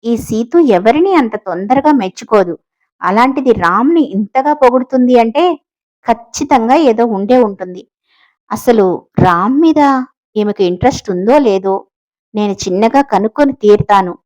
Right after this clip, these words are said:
అని తనలో తనే అనుకుంది మంజు. ఇకపై సీతుని గమనించడమే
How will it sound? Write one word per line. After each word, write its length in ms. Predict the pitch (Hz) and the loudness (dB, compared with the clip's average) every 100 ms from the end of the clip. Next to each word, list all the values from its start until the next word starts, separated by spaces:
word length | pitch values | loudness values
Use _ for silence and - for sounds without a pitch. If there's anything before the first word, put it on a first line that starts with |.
| - | -8
అని 340 | 190 226 226 247 | -4 -2 -4 0
తనలో 320 | 220 185 214 | 0 0 -4
తనే 260 | 247 240 220 | 0 0 0
అనుకుంది 480 | 214 196 185 190 285 | -2 -2 -4 0 2
మంజు. 460 | 247 196 190 190 _ _ _ _ _ _ - | 2 0 -6 -12 _ _ _ _ _ _ -6
ఇకపై 380 | 285 311 262 240 | -2 2 2 2
సీతుని 540 | - 226 226 285 277 | -2 -6 -2 0 2
గమనించడమే 760 | 202 185 196 214 220 220 277 | 2 0 -6 -8 -4 -2 0